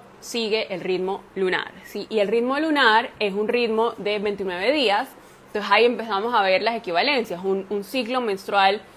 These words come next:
saludable, normal, dura entre veinticuatro y treinta y cinco días. Y digamos que las mujeres con ciclos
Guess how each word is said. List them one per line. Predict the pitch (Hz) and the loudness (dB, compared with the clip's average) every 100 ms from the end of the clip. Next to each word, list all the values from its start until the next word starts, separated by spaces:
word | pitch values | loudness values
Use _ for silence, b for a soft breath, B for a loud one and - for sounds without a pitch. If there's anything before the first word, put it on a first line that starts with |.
| B B B | B B B
saludable, | - 233 208 214 233 214 208 226 | 2 4 8 10 12 10 6 0
normal, | 214 180 170 208 226 180 214 - | 0 -2 -2 2 4 4 2 -4
dura | 190 233 220 214 226 - | -4 0 2 4 2 2
entre | 220 214 233 240 190 | 2 2 0 -2 -2
veinticuatro | 185 170 180 - 208 214 208 226 254 392 - - - - - - B B B 262 | -6 -6 -10 0 6 6 6 0 -2 -2 -14 -20 -20 -20 -20 -20 B B B -4
y | |
treinta | 247 220 196 | 0 0 0
y | 170 | -4
cinco | 180 220 | -6 0
días. | 285 180 170 220 | 2 2 0 -4
Y | |
digamos | 220 202 214 | -2 -4 -4
que | 285 262 | -2 0
las | 247 | 2
mujeres | 208 196 226 240 262 294 B B B - | -2 -2 2 4 2 0 B B B -4
con | 220 220 | -2 0
ciclos | 254 247 247 269 277 | -4 0 2 2 0